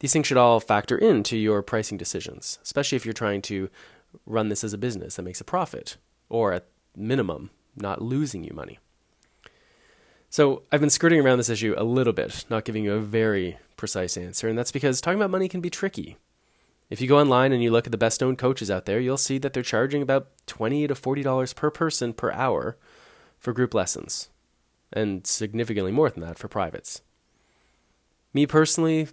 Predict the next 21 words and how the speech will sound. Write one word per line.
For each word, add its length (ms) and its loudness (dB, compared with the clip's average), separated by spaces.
it 200 -6
fluctuates 480 2
a 40 0
little 200 2
bit 160 2
depending 340 0
on 400 0
a 280 -2
number 300 -2
of 80 -4
variables. 560 0
If 100 -6
you 80 2
go 60 6
over 100 4
to 80 2
third 220 0
shot 160 2
sports 260 -4
dot 160 -2
com, 380 -4